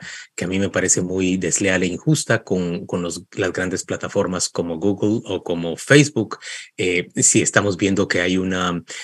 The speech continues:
hay una migración de buena parte de la pauta publicitaria hacia,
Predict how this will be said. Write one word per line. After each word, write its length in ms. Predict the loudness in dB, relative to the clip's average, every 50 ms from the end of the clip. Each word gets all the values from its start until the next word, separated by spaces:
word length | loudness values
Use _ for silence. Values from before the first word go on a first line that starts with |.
| -14 -2 2
hay 100 | 4 6
una 160 | 6 6 6
migración 680 | 6 6 6 6 6 6 6 8 10 10 12 12 10
de 80 | 8 6
buena 260 | 4 2 2 2 0
parte 240 | 0 -2 2 2 2
de 80 | 2 2
la 120 | 0 -2
pauta 280 | -2 -2 0 0 -2 0
publicitaria 800 | 0 0 0 0 -2 -4 -4 -4 -2 2 2 2 2 2 -2 _ _ _ _ _
hacia, 600 | 2 4 6 8 8 8 8 8 6 4 2 2